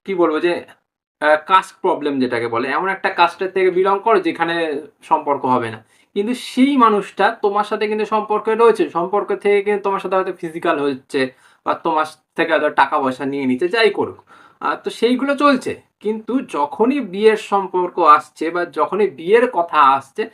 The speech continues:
সেই মানুষটা তখন কিন্তু নাকচ করছে, তখন বলছে, "না, না, না, এই বিষয়ে কিন্তু হবে না, কারণ সম্পর্ক ঠিক আছে, আমি তোমাকে খুব ভালোবাসি,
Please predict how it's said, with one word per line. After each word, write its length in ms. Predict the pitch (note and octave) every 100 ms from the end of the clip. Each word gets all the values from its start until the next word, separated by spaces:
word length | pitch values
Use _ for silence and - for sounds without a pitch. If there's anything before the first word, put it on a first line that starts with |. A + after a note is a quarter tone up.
| _ _ _
সেই 200 | - B3+
মানুষটা 320 | A#3 A3+ - G#3+
তখন 200 | G3+ G3+
কিন্তু 160 | G3 F#3
নাকচ 340 | D3+ A2 -
করছে, 240 | - - -
তখন 240 | E3+ G#3 G#3
বলছে, 180 | F#3 F#3+
"না, 260 | F#3 F3+
না, 120 | F3+ F3+
না, 140 | F3+ E3+
এই 200 | D#3 D#3+
বিষয়ে 360 | D#3+ E3 D#3+
কিন্তু 280 | D#3 C#3+ D#3 C3+
হবে 200 | C3 C#3+
না, 100 | D3 - _ _ -
কারণ 440 | C3+ C#3 C#3 C3
সম্পর্ক 600 | D3+ - E3+ G3+ B3 B3+ C#4+
ঠিক 220 | G#3 G#3
আছে, 160 | E3 C3
আমি 140 | B2 D3+
তোমাকে 240 | F3 E3+
খুব 280 | E3+ F#3 G3
ভালোবাসি, 520 | D3+ D#3+ G3 G3 -